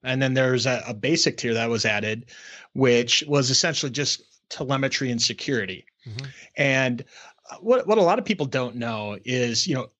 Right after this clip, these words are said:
Speaker 1: if you look at the documentation, it's littered all over the documentation that I O T hubs are Event Hub compatible or have Event Hub compatible endpoints. Well, spoiler alert, it's because I O T Hub is a bunch of Event Hubs that are stitched
Speaker 2: <laughs>
Speaker 1: together behind a load balancer.
Speaker 2: Mm-hmm.
Speaker 1: You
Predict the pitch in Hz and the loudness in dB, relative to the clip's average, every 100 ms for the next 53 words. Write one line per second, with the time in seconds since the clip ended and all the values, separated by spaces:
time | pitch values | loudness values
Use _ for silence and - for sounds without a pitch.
0 | _ 170 180 151 208 220 185 139 139 143 | _ -2 2 4 4 4 2 2 0 -4
1 | 117 131 - 127 120 143 147 156 147 131 | -4 -2 -2 -2 -4 0 4 4 4 2
2 | 131 127 123 123 117 113 123 113 135 127 | 2 0 -2 -6 -6 -8 -8 -6 -2 -2
3 | 120 113 127 143 123 - 240 208 - 131 | -2 -4 0 2 2 2 2 4 4 2
4 | 120 117 - 117 113 127 110 120 120 - | 2 -2 -2 -2 0 -2 -2 -2 -2 0
5 | 127 117 - 120 - 135 123 98 92 104 | -2 0 -4 -2 0 0 0 -2 -6 -6
6 | 104 113 110 107 113 - 127 120 117 117 | -2 -2 -4 -6 -6 -4 -6 -4 -2 -2
7 | 110 110 156 139 117 104 - - - - | -2 0 0 0 -2 -2 -2 -4 -10 -14
8 | - - 135 123 - - - - 160 214 | -6 0 2 2 -2 -2 0 2 2 4
9 | 175 135 117 110 113 123 131 123 - 120 | 4 2 0 -4 -10 -12 -12 -12 -10 -10
10 | - 123 120 113 120 120 117 127 123 123 | -6 -4 -4 -4 -2 -2 -2 -4 -4 -2
11 | 117 110 117 120 107 113 113 104 120 - | -2 -2 -2 -2 -2 0 -2 0 -2 0
12 | 113 104 110 104 - 120 113 131 160 165 | 0 0 0 0 0 0 -2 0 2 2
13 | 135 131 151 208 277 170 139 127 - 104 | 2 2 2 4 4 2 0 -2 -6 -10
14 | 98 131 127 143 | -14 -12 -10 -10